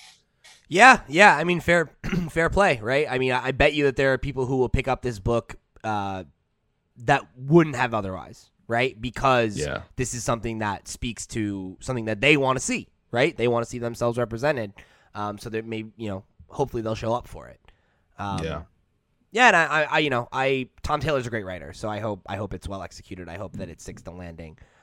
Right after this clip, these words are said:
Speaker 1: Um, I hope that, I hope that the folks that it's for,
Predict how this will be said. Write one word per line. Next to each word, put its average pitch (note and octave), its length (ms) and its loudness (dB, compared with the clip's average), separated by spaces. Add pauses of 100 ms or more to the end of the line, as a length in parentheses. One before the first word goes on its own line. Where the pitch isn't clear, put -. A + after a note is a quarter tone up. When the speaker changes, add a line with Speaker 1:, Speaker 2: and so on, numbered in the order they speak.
(200)
Speaker 1:
Um, C#2+ 420 -14
I F2+ 80 -6
hope F#2+ 220 -8
that, E2 280 -10 (320)
I - 60 -8
hope A#2 160 -2
that G#2 140 -10
the G2 80 -10
folks A#2 300 -4
that G#2+ 120 -2
it's - 160 -8
for, D#3+ 560 4